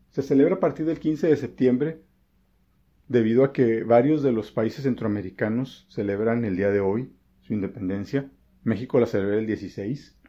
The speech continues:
aunque bueno, en los que estuvimos un rato en México sabemos que el día quince o la noche del quince es la tradicional noche del grito. Entonces,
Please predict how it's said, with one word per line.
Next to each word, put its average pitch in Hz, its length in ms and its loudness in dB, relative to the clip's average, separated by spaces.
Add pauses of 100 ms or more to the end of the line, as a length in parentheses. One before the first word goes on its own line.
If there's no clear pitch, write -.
(120)
aunque 110 260 -8
bueno, - 300 0 (120)
en 98 300 -10
los 95 140 -12
que - 100 -18
estuvimos 107 640 -8
un 117 100 -6
rato 113 200 -6
en 113 60 2
México 117 260 -2
sabemos 104 360 -2
que 107 120 -2
el 92 100 -6
día 104 220 -4
quince 113 340 0
o 101 140 0
la 92 100 -2
noche 131 280 2
del 101 120 2
quince 123 460 0 (480)
es 104 120 -4
la 110 120 0
tradicional 104 480 -4
noche 113 200 -6
del 101 140 -2
grito. 101 400 -6 (580)
Entonces, 135 400 -4